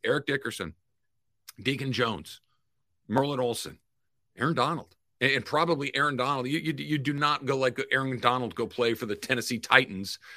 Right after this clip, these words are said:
for a couple of seasons because you're gonna get tied up with some money. And the Rams, you know, to their everlasting credit, don't get too tied up on the financial components of this stuff. They just really don't. They find a way to work through it.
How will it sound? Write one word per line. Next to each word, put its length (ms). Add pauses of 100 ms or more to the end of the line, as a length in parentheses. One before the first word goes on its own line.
for 140
a 60
couple 260
of 80
seasons 420
because 500
you're 100
gonna 160
get 280 (320)
tied 240
up 100
with 80
some 160
money. 200
And 80
the 60
Rams, 320
you 140
know, 120
to 120
their 220
everlasting 540
credit, 440 (360)
don't 220
get 200
too 140
tied 300
up 220
on 140
the 120
financial 420
components 420
of 80
this 120
stuff. 200
They 100
just 260
really 480
don't. 260
They 100
find 260
a 20
way 140
to 80
work 220
through 200
it. 120